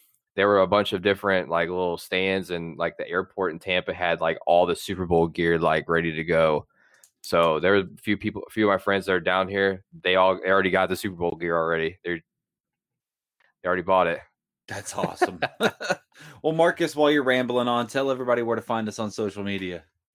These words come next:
Speaker 1: You can find us on Facebook, Instagram, and Twitter. Instagram and Twitter is Right On Sports. And then on Facebook, it's Right On Podcast.
Speaker 2: That's us.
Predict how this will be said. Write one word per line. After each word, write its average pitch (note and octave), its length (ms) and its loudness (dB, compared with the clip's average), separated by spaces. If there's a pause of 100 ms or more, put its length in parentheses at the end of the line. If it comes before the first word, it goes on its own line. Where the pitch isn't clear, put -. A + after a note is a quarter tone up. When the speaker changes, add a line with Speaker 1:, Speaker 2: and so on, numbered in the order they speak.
(220)
Speaker 1:
You C#3+ 60 -14
can C#3 100 -18
find B2+ 180 4
us B2 140 -2
on A#2+ 140 2
Facebook, C3+ 540 0 (140)
Instagram, B2+ 720 -2
and A#2+ 300 0
Twitter. A2+ 320 2
Instagram G2+ 800 -2
and F#2+ 180 -4
Twitter G#2+ 360 0
is F2+ 320 -4
Right G#2 200 4
On G#2 200 4
Sports. A2+ 640 0 (480)
And A2 180 0
then A2+ 220 4
on G#2+ 260 2
Facebook, A#2+ 480 2
it's - 240 -4
Right A2 160 4
On G#2+ 220 4
Podcast. F#2 800 2 (1120)
Speaker 2:
That's F2 160 -4
us. - 420 6